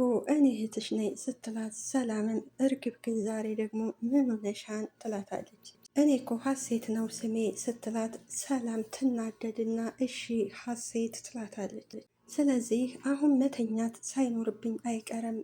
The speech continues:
አሁን ውጭልኝ ከምኝታ ክላሴ» ትላታለች። እርግብም «እና ልውጣልሽ ወይ?» ስትላት ሰላምም «እና ታዲያ ከዚህ ደ-፣ ልታድሪ ነው እንዴ የመጣሽው?»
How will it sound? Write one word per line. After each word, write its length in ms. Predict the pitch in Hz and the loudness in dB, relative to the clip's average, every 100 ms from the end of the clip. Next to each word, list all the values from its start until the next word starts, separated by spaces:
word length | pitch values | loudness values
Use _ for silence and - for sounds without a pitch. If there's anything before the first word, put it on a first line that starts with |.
| - | -4
አሁን 300 | 240 233 226 | -4 -2 0
ውጭልኝ 640 | 233 247 - 208 208 214 214 214 | 0 0 -4 -4 0 2 0 -6
ከምኝታ 840 | - 220 214 214 220 226 220 214 214 | -6 -6 -6 -4 -2 0 -2 -6 -8
ክላሴ» 380 | 214 214 214 208 - 214 208 - | -8 -8 -8 -6 -2 0 -2 -4
ትላታለች። 680 | 254 240 214 196 - - - - - | -4 -4 -4 -8 -8 -14 -20 -20 2
እርግብም 480 | 277 277 240 220 226 - | 4 6 2 2 2 6
«እና 220 | 294 285 233 | 6 6 4
ልውጣልሽ 560 | 220 214 220 220 220 | 0 0 -2 -2 -4
ወይ?» 180 | - 226 - | -2 -2 -2
ስትላት 540 | - 226 220 220 220 | -8 -10 -8 -6 -4
ሰላምም 580 | - 269 240 220 220 214 - | -4 -2 0 0 0 -2 -4
«እና 180 | 254 254 220 | -4 -4 -4
ታዲያ 300 | - 214 220 - - | -6 -2 -2 -4 -2
ከዚህ 320 | 277 254 240 | 0 0 -2
ደ-፣ 180 | 214 220 | -2 -2
ልታድሪ 540 | 240 269 - 220 220 226 | -2 -2 -4 -6 -4 -2
ነው 140 | 226 | -2
እንዴ 160 | 226 220 226 214 - | -2 0 0 0 -2
የመጣሽው?» 720 | 233 240 220 - 220 - 220 | 0 0 -2 -6 -8 -8 -8